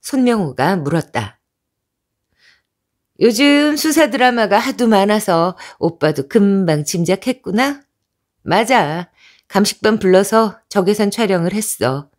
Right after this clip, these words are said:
그리고 현장에서 비밀 통로를 찾아냈어. 역시.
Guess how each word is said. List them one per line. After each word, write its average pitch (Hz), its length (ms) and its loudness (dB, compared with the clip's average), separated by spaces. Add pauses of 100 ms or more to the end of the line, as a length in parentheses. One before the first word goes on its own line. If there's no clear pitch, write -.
(460)
그리고 156 420 -4 (540)
현장에서 196 760 -2 (560)
비밀 165 420 -2
통로를 190 480 -4
찾아냈어. - 840 -8 (1700)
역시. 127 1000 -4